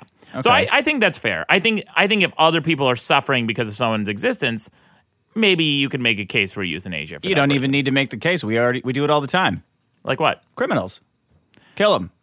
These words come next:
Speaker 1: Yeah.
Speaker 2: Causing suffering.
Speaker 1: Yeah, I guess.
Speaker 2: Uh, soldiers in other countries. Well, we gotta kill those guys too.
Speaker 1: Yeah,
Speaker 2: They
Speaker 1: they
Speaker 2: don't wanna do what we wanna do.
Speaker 1: So we involuntarily euthanize them.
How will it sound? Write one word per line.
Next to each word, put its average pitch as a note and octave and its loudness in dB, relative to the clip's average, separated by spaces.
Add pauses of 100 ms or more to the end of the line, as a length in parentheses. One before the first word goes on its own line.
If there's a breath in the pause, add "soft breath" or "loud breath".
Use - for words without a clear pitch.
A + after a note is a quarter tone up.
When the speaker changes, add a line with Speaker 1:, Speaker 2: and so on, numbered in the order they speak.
Speaker 1:
Yeah. D3+ 4
Speaker 2:
Causing D3+ 4
suffering. G#2+ 0 (240)
Speaker 1:
Yeah, D3+ 2
I A#2 0
guess. B2 2
Speaker 2:
Uh, C3+ 4 (200)
soldiers E3+ 2
in D3+ 0
other D3 0
countries. B2 -2
Well, C3+ 2
we D3 2
gotta D3 2
kill D3+ 2
those C#3 2
guys B2+ 0
too. F2+ 0 (120)
Speaker 1:
Yeah, G#2+ 0
Speaker 2:
They A#2 -2
Speaker 1:
they C3 4
Speaker 2:
don't C3+ 0
wanna B2 0
do B2 2
what A#2+ 2
we A#2 0
wanna G#2 0
do. F2 -8 (680 soft breath)
Speaker 1:
So D#3 4
we D3+ 2
involuntarily C#3 2
euthanize G#2 0
them. D#2+ -10